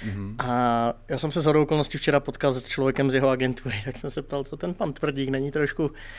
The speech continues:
Speaker 2: už nervózní? No je, říkal mi, že je,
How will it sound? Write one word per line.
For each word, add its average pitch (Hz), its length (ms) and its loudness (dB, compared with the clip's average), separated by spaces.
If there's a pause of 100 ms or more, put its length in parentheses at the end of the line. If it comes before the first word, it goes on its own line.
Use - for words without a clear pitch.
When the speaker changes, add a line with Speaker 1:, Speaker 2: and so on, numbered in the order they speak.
(120)
Speaker 2:
už - 160 -2
nervózní? 151 760 4 (380)
No 131 80 2
je, 143 340 8 (100)
říkal 127 300 -6
mi, 135 140 -2
že 131 120 2
je, 131 380 0